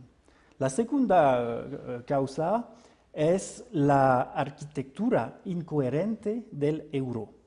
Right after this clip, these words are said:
Eh, tenemos una moneda común, pero esta, este, mon-, esta moneda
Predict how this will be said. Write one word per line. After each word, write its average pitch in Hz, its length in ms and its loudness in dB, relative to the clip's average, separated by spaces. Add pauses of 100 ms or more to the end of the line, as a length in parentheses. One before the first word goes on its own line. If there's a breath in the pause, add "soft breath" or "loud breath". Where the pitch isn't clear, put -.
(260)
Eh, 113 100 -12
tenemos 147 480 2
una 120 220 -6
moneda 180 480 -4
común, 175 560 -4 (340 loud breath)
pero 127 380 -2
esta, - 360 -8
este, 123 1040 -4
mon-, 117 280 -8
esta 131 300 -6
moneda 151 540 -6